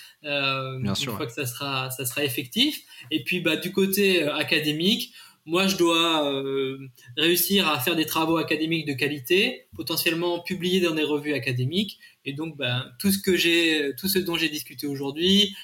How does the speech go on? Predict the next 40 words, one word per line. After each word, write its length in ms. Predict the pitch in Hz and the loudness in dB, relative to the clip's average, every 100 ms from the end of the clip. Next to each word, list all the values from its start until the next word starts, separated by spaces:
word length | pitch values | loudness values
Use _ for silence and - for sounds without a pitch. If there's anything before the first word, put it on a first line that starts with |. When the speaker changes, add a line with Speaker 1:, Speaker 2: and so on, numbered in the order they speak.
| - | -10
Speaker 1:
la 80 | 147 | -8
différence 500 | 147 160 151 156 156 | -6 -4 -2 -2 -6
entre 140 | 135 | -8
la 80 | 143 | -6
valeur 240 | 139 139 | -4 -4
d'usage 380 | 143 139 143 147 | -6 -4 -4 -2
et 140 | 139 135 | -2 -2
la 140 | 135 | -6
valeur, 400 | 135 135 143 131 | -10 -10 -12 -12
euh, 120 | 135 131 _ _ _ _ | -14 -16 _ _ _ _
euh, 200 | 139 139 139 139 139 135 | -18 -16 -16 -20 -20 -10
de 80 | 139 | -6
marché, 380 | 147 143 - 202 | -2 0 2 2
par 140 | 175 | 0
exemple, 480 | 147 147 175 196 202 - - - - | -2 -2 0 0 -2 -10 -20 -20 -12
euh, 160 | 143 139 | -8 -6
ou 100 | 170 | -2
les 120 | 160 | 0
déterminants 680 | 160 160 160 165 165 165 170 | 0 0 0 0 0 0 0
de 100 | 156 | 0
la 120 | 151 | 0
valorisation, 800 | 147 147 139 135 123 165 196 226 _ _ - | 0 0 0 0 -2 0 -2 -2 _ _ -8
ben, 140 | 151 | -6
tout 140 | 123 143 | -4 -2
ça, 260 | - 185 | 2 2
finalement, 600 | 202 175 147 147 185 202 | 2 0 -2 0 2 2
euh, 140 | 151 139 | 2 0
ce 160 | 127 | -2
sont 160 | 151 185 | -4 0
des, 280 | 170 147 147 | 2 0 -2
des 200 | 143 139 | -6 -4
choses 280 | 131 190 190 | 0 0 0
que, 240 | 147 131 - _ | -2 -4 -8 _
que 100 | - | 0
je 160 | 156 151 123 - | 2 0 -4 -6
travaille 460 | - 160 180 185 | -2 0 2 0
dans 100 | 160 | 0
des 240 | 147 143 139 | -2 -4 -4
articles, 460 | 131 - 165 - | -6 -8 -10 -10
euh, 280 | 131 131 131 | -12 -12 -16